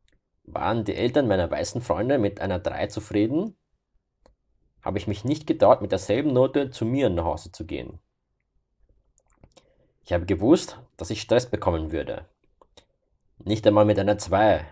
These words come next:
wären sie zufrieden gewesen. "Was willst du mit einer zwei? Soll ich dir für diese Scheißnote etwa applaudieren oder was? Geh wieder in dein Zimmer lernen und komm erst wieder raus, wenn du eine eins geschrieben hast."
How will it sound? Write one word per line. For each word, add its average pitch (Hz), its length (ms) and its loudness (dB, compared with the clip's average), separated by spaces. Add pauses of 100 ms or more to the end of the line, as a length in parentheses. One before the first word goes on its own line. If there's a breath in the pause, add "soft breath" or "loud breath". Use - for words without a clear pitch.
wären 78 240 -4
sie 87 80 -4
zufrieden 101 360 0
gewesen. 76 480 -6 (760)
"Was - 160 -6
willst 127 220 -2
du 117 40 4
mit 104 140 2
einer 92 180 -2
zwei? 92 480 2 (580)
Soll - 220 -2
ich 113 120 -2
dir 113 240 6
für - 120 -2
diese 104 200 2
Scheißnote 117 600 -2
etwa 101 200 2
applaudieren 107 540 2
oder 85 220 4
was? - 380 -4 (680)
Geh 127 220 4
wieder 147 160 8
in 107 100 4
dein 104 180 2
Zimmer 117 240 8
lernen 110 320 6
und 104 80 2
komm 101 220 -2
erst 123 180 -2
wieder 120 180 8
raus, 104 220 6
wenn 101 100 2
du 113 60 4
eine 113 100 2
eins 104 240 -4
geschrieben 82 400 -4
hast." - 400 -12